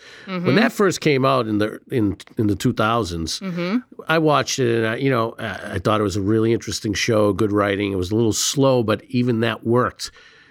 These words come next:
Speaker 2: And, and I, I liked the show. I'm watching it now,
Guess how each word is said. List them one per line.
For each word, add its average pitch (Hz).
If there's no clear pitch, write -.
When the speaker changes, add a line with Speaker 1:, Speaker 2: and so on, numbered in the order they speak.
Speaker 2:
And, 117
and 113
I, 107
I 113
liked 113
the -
show. 98
I'm 120
watching 208
it 123
now, 107